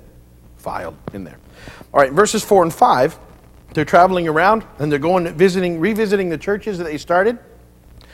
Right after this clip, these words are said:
They're blessing them. They're telling them of the decision of the council about the whole not needing to be circumcised for the Gentiles, and, and this is what they asked us to do, uh, and encourage you to do, and the churches are blessed,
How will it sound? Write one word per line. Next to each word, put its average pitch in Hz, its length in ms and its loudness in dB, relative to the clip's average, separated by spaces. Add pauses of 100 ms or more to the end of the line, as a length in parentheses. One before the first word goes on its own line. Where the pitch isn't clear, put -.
(220)
They're 151 120 0
blessing 208 440 0
them. 202 200 -2 (200)
They're 170 120 -2
telling 226 360 0
them 214 140 -2
of 185 180 -2
the 165 180 2
decision 208 440 -2
of 185 100 -4
the 170 80 -4
council 214 580 -4
about 170 560 -2 (300)
the 156 100 -2
whole 165 480 0
not 165 380 -6
needing 165 220 -4
to 160 60 -6
be 156 140 -6
circumcised 156 560 -6
for 143 80 -12
the 131 80 -10
Gentiles, 156 540 -4
and, 117 160 -8
and 120 280 -8 (240)
this 165 180 -6
is 156 60 -8
what 147 180 -2
they 135 260 -2
asked 160 340 -2
us 151 120 -8
to 147 100 -8
do, 156 300 -4 (360)
uh, 127 320 -2
and 127 100 -6
encourage 143 460 -2
you 156 80 -6
to 151 80 -4
do, 151 460 -2
and 127 260 -6
the 123 40 -6
churches 131 400 -4
are 123 60 -4
blessed, 175 500 2